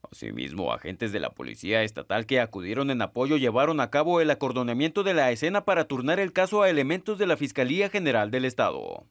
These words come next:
Debido a las inclemencias del tiempo y a la poca iluminación del tramo, los peritos criminalistas ordenaron el cierre total de la arteria.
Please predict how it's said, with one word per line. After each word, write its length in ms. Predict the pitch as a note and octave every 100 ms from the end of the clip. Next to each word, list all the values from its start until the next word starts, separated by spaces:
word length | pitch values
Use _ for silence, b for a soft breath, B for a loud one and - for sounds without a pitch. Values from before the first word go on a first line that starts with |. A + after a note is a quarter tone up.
| _ _
Debido 480 | - A#1 C2 F#2 G#2
a 40 |
las 180 | - -
inclemencias 600 | C#2 A1 C2 G#2 A#2 B2+
del 140 | G#2+
tiempo 280 | A2 C3 E3+
y 60 | D3
a 60 |
la 140 | B2+ G#2+
poca 280 | D3 F#3+
iluminación 580 | E3+ D3+ C3+ A#2+ A2 E3
del 160 | F#3 D#3+
tramo, 300 | D3+ F3+ G3+
los 160 | G3+
peritos 420 | - C3+ E3+ G#3 -
criminalistas 720 | F#3 E3 C#3+ B2+ E3+ G#3 G3+
ordenaron 520 | F3 C3+ C3+ F#3+ G3
el 100 | E3
cierre 260 | C#3 E3 -
total 340 | - B2+ A#2
de 100 | C3+
la 160 | C3 B2+
arteria. 460 | A2+ A#2+ F#2+ G1+